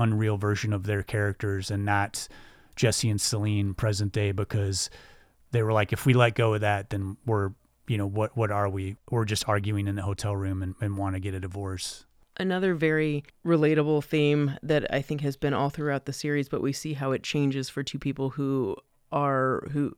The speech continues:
Speaker 2: who meet this progression of a relationship, is insecurity. And I think in the beginning, there's a lot of confidence, a lot of kind of, you know, a little bit of blustering. In the second one, we have,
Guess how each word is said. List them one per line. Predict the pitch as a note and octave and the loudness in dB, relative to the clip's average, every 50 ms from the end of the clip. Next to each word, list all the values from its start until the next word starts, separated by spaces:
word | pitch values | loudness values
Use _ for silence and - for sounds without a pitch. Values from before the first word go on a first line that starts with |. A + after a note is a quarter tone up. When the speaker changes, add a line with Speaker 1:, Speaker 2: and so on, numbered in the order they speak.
| - D3+ | -6 -4
Speaker 2:
who | C#3+ C3 | -4 -4
meet | C3+ C#3+ D#3 E3+ F#3+ F#3 - - - - _ - | -2 0 2 2 2 0 -4 -10 -20 -20 _ 0
this | E3 E3+ D#3 | 2 2 2
progression | - - E3+ D#3+ D#3 D#3+ D#3 D3 - E3 D3+ | 2 -2 -2 2 4 4 4 4 2 -2 -2
of | C#3 C#3 | 0 0
a | C3+ | -2
relationship, | B2+ C#3+ C#3+ D3 D3+ D3 - C#3+ C3+ - C#3+ C3 | 0 0 2 2 0 0 -2 -4 -4 -4 -4 -4
is | C#3 C3 D3+ | -4 -2 0
insecurity. | D#3 D3+ - - - - - D3 C#3+ C3+ F#2+ G2+ E2 - - - - - - - _ _ | 0 0 -2 -4 -8 -6 -2 -2 0 0 -2 -4 -6 -8 -10 -12 -20 -20 -20 -20 _ _
And | E3 D#3+ D3+ D3+ | 0 2 2 2
I | D3+ | 0
think | D3 - F3 E3 | 0 -2 -2 0
in | E3+ D#3 | 0 0
the | D3 | 0
beginning, | C3+ D3 C#3+ C3 E3 D#3+ E3 F3 F#3+ G3+ A3 G3 - - | 0 0 -2 0 0 0 2 2 2 0 0 -2 -4 -2
there's | - D#3+ D3 | -2 0 0
a | D3 C#3+ | 0 0
lot | C#3 C#3 C3+ C3+ - | 0 0 0 -2 -2
of | - D3 C#3 C3+ B2+ B2+ - - - | -2 0 0 0 0 -2 -6 -10 -8
confidence, | - E3 E3 E3+ D#3+ - E3+ E3 D#3 D3+ C#3+ - - | -4 -2 -2 -2 -2 0 0 0 0 0 -2 -6 -6
a | - E3 | -6 -4
lot | D3+ D3 C#3+ C#3 | -2 -2 0 0
of | C#3 C#3 B2+ | 0 -2 -4
kind | - - C3+ C3+ C3+ | -6 -6 -4 -4 -4
of, | C3+ C3 C3+ D3+ - - - - - _ _ | -4 -4 -6 -12 -16 -20 -20 -20 -20 _ _
you | - D#3 C#3 | -4 -2 0
know, | C3 B2 C3 | 0 0 2
a | C#3 | 2
little | D3+ D3+ D#3 | 2 2 4
bit | C#3+ D3+ D3+ | 4 2 2
of | D3 C3+ | 2 0
blustering. | C3+ D3 C#3 C3+ - - - D#3 D3+ C#3+ D3 - | 0 0 -2 -2 -2 -4 -2 0 0 0 0 0
In | - C#3+ | 0 -2
the | C3+ C3 | -2 -2
second | - - F#3 F3+ - G3 - | -2 -2 -2 -2 -2 -2 0
one, | D#3+ D#3 D3+ D3+ | 0 0 2 0
we | D3+ D3 | 0 -2
have, | C3 C#3 D3 C#3+ C#3 C#3 C#3 C#3 C#3 - | -2 -2 -2 0 0 0 -2 -4 -6 -10